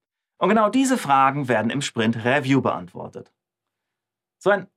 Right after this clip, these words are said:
Sprint Review dauert maximal vier Stunden für einen einmonatigen Sprint. Bei kürzeren Sprints entsprechend kürzer. Und der Scrum Master sorgt wie immer strikt für die Einhaltung dieser Timebox.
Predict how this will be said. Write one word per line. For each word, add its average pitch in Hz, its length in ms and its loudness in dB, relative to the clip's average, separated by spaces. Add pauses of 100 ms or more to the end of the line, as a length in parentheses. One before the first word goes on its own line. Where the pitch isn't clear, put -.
Sprint 202 560 0
Review 127 280 0
dauert 139 260 0
maximal 151 600 -2
vier 196 400 -2
Stunden 135 680 0 (160)
für - 140 -4
einen 139 220 -2
einmonatigen 117 760 0
Sprint. - 440 -12 (340)
Bei - 100 -18
kürzeren 151 420 0
Sprints 131 300 -2
entsprechend 151 380 -4
kürzer. - 400 -6 (580)
Und 135 100 -4
der 151 80 0
Scrum 185 280 -2
Master 175 360 2
sorgt 131 300 0
wie 143 100 -4
immer 131 360 0
strikt - 500 -4
für 131 140 -2
die 139 140 -2
Einhaltung 120 640 0
dieser 101 200 -8
Timebox. - 640 -16